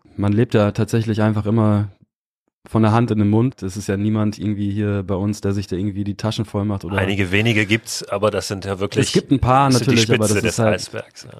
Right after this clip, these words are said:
Speaker 1: Absolut. Ähm, also es ist halt, es ist halt immer schon schwierig gewesen. Es wird vo-, vermutlich auch immer schwierig bleiben. Und wenn dann auch noch so eine Zeit dazwischen, äh,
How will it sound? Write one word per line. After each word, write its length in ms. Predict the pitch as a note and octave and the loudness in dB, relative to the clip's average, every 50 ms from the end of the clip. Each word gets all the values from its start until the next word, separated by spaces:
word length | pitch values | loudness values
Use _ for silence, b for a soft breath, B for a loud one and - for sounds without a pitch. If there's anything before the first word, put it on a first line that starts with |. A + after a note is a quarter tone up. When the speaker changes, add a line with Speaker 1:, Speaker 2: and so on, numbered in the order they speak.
| - - | -6 -2
Speaker 1:
Absolut. 720 | G#2+ B2 A#2+ - - A#2+ A2 A#2 A#2 G#2+ F#2 - - - - | -2 -2 -2 -2 -2 0 2 2 2 0 -2 -6 -14 -12 -8
Ähm, 360 | G2 G2+ G2+ G2+ G2 G2 - | -4 -2 0 0 0 -2 -2
also 260 | - G2+ G2+ F#2+ G#2+ F#2+ | -2 -2 0 0 0 0
es 100 | G2 A#2+ | 0 -2
ist 160 | B2 A#2 A#2+ | -2 0 2
halt, 300 | A2+ A2 G#2+ G2+ - - - | 2 4 2 2 -2 -6 -8
es 120 | G2+ G2+ | -6 -6
ist 140 | B2 A#2+ - | -6 -2 0
halt 220 | A2+ G#2+ G#2+ - - | 0 0 0 0 0
immer 280 | B2+ C3+ D3 C#3 C3 A#2+ | 0 2 4 4 2 2
schon 160 | - B2 A2+ | 0 -2 -4
schwierig 340 | - - B2+ C3+ C3+ - - | -2 -2 -2 0 0 0 -2
gewesen. 320 | A2+ A2 A#2 A#2+ A2+ A2+ | 0 2 2 2 2 2
Es 80 | G2+ G#2 | 0 -2
wird 140 | A#2 - | -4 -8
vo-, 220 | - - G#2 G2 - - | -6 -6 -6 -6 -8 -6
vermutlich 440 | - A2+ G#2+ A2 A2+ A2 A#2 G#2+ - | -2 0 2 2 2 0 0 -2 -2
auch 80 | F#2+ G2+ | 0 0
immer 180 | A2 A2 G#2+ | 0 0 -2
schwierig 300 | G2+ - A2 A2+ A2+ G#2+ | -2 -2 -2 -2 -2 -2
bleiben. 380 | - G2 G2+ G#2+ A2 A#2 B2 B2 B B B B B B B B B B | -2 0 0 0 2 0 -2 -4 B B B B B B B B B B
Und 240 | - G#2 G#2 G2 G2 | -2 0 0 2 2
wenn 120 | A2 A2 A2 | 2 2 4
dann 100 | G#2+ G#2 | 4 2
auch 60 | A2 | 2
noch 120 | A2+ G#2+ | 2 0
so 120 | G2 A#2 A2+ | 2 2 2
eine 140 | A#2+ A2+ - | 2 2 0
Zeit 240 | - B2+ B2+ C3 B2+ | 0 0 0 2 0
dazwischen, 640 | G#2+ - - A2 G2+ - G#2+ G2+ G2+ G2+ G2 G2+ - | -2 -2 -4 -4 -2 -2 0 0 0 -2 -2 -4 -6
äh, 340 | - G2 G2 F#2+ F#2+ F#2+ | -4 -2 0 0 0 0